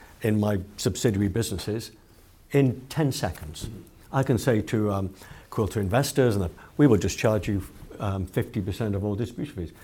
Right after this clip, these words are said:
Your margin will go back down. So it's just wooden dollars for me. It's wooden dollars 'cause we're, we're a holistic firm.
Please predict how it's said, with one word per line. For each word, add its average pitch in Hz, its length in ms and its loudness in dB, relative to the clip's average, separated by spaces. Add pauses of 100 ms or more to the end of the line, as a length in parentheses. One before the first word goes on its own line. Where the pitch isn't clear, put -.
(220)
Your 95 120 2
margin 104 300 0
will 110 80 0
go 113 100 2
back 127 160 -2
down. 131 160 -4 (140)
So - 160 -16
it's - 140 -2
just - 200 -2
wooden 127 380 2
dollars 127 360 -2
for - 140 -10
me. 78 200 -8 (120)
It's - 160 -10
wooden 127 320 0
dollars 101 320 -4 (200)
'cause 107 180 2
we're, 117 280 6 (180)
we're 107 180 0
a 117 40 -4
holistic - 640 -4
firm. 90 340 -4